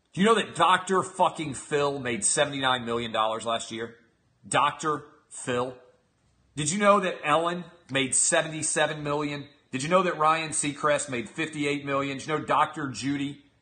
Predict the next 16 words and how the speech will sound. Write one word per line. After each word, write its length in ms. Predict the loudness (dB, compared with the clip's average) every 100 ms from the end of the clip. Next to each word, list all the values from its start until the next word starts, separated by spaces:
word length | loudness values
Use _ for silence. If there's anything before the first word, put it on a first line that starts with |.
| -8
made 400 | -2 -2 -4 -10 -6
forty-seven 1400 | -2 -2 -4 -6 -10 _ -8 -2 0 2 2 0 -6 -12 -18 _
million 640 | -10 -4 0 0 0 -4
dollars 480 | 0 2 4 0 -4
on 280 | -4 -4 -4
Judge 320 | -2 -4 -4
Judy 260 | -6 -4 -2
last 320 | 0 -2 -4
year? 280 | -6 -6 -8 -18 _
Steve 340 | -4 -2 -2
Harvey 340 | 2 2 2 -2
made 260 | -4 -4
forty-two 800 | -6 -4 -4 -4 -10 _ -4 -4
point 280 | -2 -6 -6
five 380 | 0 4 4 2
million, 400 | -2 -2 -2 -6